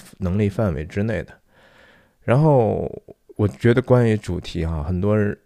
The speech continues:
很多人有不同的看法，但是我的看法是这样的，我觉得其中有一句非常重要的话，这个电影最重要的一些关于主题的这种揭晓，都是在 either 是片头上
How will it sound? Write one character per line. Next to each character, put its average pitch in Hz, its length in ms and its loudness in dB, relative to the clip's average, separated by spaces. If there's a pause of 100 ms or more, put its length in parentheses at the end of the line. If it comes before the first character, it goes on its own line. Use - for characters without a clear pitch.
(100)
很 95 160 -6
多 107 160 -2
人 95 140 -2
有 95 100 -2
不 - 100 -6
同 85 200 -4
的 90 80 -4
看 117 240 -2
法， - 160 -14
但 110 120 0
是 120 60 0
我 92 160 2
的 92 80 -4
看 123 180 0
法 78 200 -4
是 80 100 -8
这 87 140 -4
样 80 160 -2
的， - 80 -8
我 87 80 -2
觉 110 160 0
得 139 80 -4
其 120 200 0
中 135 200 -2
有 76 160 -6
一 69 80 -10
句 104 240 -6
非 120 260 -6
常 90 260 -8
重 120 200 -10
要 95 180 -6
的 85 60 -6
话， 87 260 -6 (720)
这 - 120 -2
个 156 40 0
电 160 160 0
影 104 120 0
最 143 160 2
重 135 180 0
要 131 100 2
的 104 140 0 (260)
一 113 120 -4
些 110 260 2 (140)
关 123 240 6
于 - 20 2
主 85 220 -4
题 85 180 -2
的 98 100 2
这 98 140 -4
种 73 180 -4
揭 92 240 2
晓， - 280 -6
都 113 160 2
是 117 180 0
在 90 340 2 (280)
either 95 360 2
是 64 320 -10 (580)
片 117 260 6
头 80 200 0
上 90 240 0